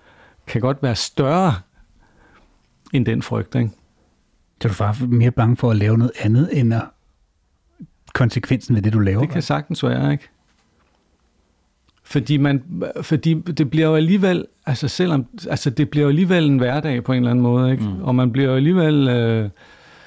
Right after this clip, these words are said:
Speaker 1: erfaren og vant til det, og pludselig er det jo min hjemmebane, ikke?
Speaker 3: Mm.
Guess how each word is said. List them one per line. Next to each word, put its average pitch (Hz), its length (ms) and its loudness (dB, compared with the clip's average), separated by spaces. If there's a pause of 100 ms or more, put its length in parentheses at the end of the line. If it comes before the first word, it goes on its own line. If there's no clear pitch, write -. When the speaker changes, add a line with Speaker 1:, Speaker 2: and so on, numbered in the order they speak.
(200)
Speaker 1:
erfaren 147 500 -2
og 123 80 2
vant 147 220 0
til 147 240 0
det, 151 200 2
og 113 100 -2
pludselig 151 340 0
er 127 60 2
det 123 80 0
jo 123 60 4
min 156 200 2
hjemmebane, 127 540 2
ikke? 127 120 -4 (120)
Speaker 3:
Mm. 101 260 0